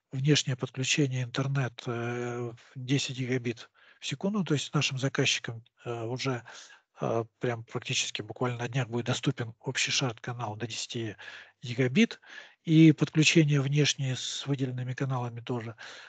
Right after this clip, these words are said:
А также скоро будет внутренний интерконнект, э, вот тоже очень хороший, да, то есть, э, больше, э, там тридцати гигабит в секунду.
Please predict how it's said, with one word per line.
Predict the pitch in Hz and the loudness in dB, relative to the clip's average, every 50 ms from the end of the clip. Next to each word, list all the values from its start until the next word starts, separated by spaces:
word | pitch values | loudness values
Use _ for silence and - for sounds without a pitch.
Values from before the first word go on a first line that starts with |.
| - - - _ _ | -20 -20 -20 _ _
А | - 127 123 127 | 0 2 2 2
также | 127 - 170 156 143 143 139 147 143 | 6 6 6 6 6 6 4 4 4
скоро | 139 - - 165 156 151 139 | 4 2 4 6 6 6 6
будет | 135 135 139 139 135 - | 4 2 2 2 2 2
внутренний | 139 123 156 214 233 220 196 185 190 190 | 2 2 2 4 6 6 6 6 6 4
интерконнект, | 170 - 185 165 - - 175 160 165 175 170 151 - - - | 6 6 4 4 6 4 4 6 6 4 4 4 0 0 2
э, | 156 151 151 151 151 147 147 143 143 143 143 | 4 6 6 6 6 4 4 4 4 4 4
вот | 143 139 139 139 131 135 135 135 135 139 131 127 123 - - 139 - _ _ | 4 4 2 2 0 -2 -4 -4 -4 -6 -6 -8 -12 -18 -20 -20 -20 _ _
тоже | - 147 135 127 135 | -2 0 0 2 2
очень | 135 139 - - 143 127 | 2 2 2 0 -2 -2
хороший, | - 139 135 131 127 120 - - 127 | -2 -2 0 0 0 -2 -2 -4 -4
да, | 113 135 151 156 147 | -4 -4 -4 -4 -4
то | - - | -4 -4
есть, | 127 120 - - - - | -4 -4 -6 -8 -6 -4
э, | 135 127 123 123 120 | -4 -2 -2 -2 -4
больше, | 120 123 143 135 127 - - - 131 127 123 123 127 - - - - - - - - - _ _ _ - | 0 2 2 2 4 2 0 0 -2 -4 -4 -6 -8 -12 -16 -20 -20 -20 -20 -20 -20 -20 _ _ _ -12
э, | - - - - - - - - - | -8 -8 -6 -6 -6 -8 -8 -10 -10
там | - 110 110 - | -10 -10 -4 -2
тридцати | 151 139 131 - - - 143 131 131 | 0 0 0 -2 -4 -2 -2 0 0
гигабит | 123 127 127 120 127 120 - | 0 -2 0 -2 -2 -4 -4
в | |
секунду. | - - - - 123 113 113 113 113 110 | -8 -10 -8 -8 -10 -10 -8 -10 -12 -14